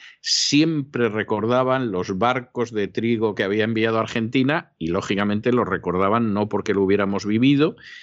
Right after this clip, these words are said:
sino porque se lo habían escuchado a sus padres o a sus abuelos.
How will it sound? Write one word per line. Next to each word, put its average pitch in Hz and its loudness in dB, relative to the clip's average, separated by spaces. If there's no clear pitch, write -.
sino 110 0
porque 110 -2
se 85 -8
lo 78 -2
habían 92 0
escuchado 104 2
a 120 4
sus - -4
padres 113 0
o 92 -2
a 98 0
sus - -8
abuelos. 92 -4